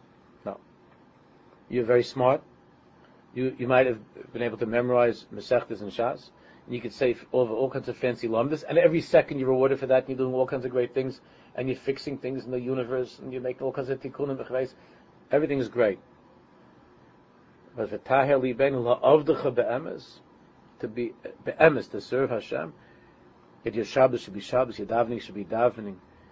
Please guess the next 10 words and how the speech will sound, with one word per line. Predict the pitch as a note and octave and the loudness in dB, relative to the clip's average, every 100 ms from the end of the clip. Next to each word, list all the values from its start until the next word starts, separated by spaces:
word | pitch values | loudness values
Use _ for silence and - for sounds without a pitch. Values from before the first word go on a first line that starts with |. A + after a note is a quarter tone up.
| _ - | _ -10
that | G#2+ B2+ | -6 -2
your | A#2 | -2
Ben | A#2 A#2 A#2 | -2 -2 0
Am | B2+ | 0
L'Chaveru | A#2+ A#2+ G#2+ B2 | -2 -2 2 2
should | A#2+ G2 | 0 -8
be | G2+ | -8
Ben | G#2+ | -6
Am | A2 | -6
L'Chaveru, | A2 G#2+ G2 A2 A#2+ A2 | -6 -8 -4 -2 -2 -4